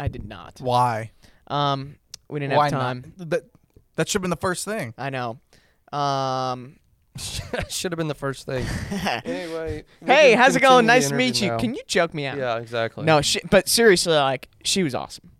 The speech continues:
Speaker 1: So I can't wait for that to drop. Someone, um, I'm behind on the YouTube chat, so I, I see everyone's comments coming in.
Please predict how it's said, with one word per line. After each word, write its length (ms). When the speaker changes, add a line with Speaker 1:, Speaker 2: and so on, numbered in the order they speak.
Speaker 1:
So 360
I 60
can't 220
wait 140
for 80
that 160
to 80
drop. 320
Someone, 480
um, 300
I'm 160
behind 420
on 80
the 180
YouTube 220
chat, 300
so 260
I, 180
I 140
see 380
everyone's 320
comments 400
coming 240
in. 300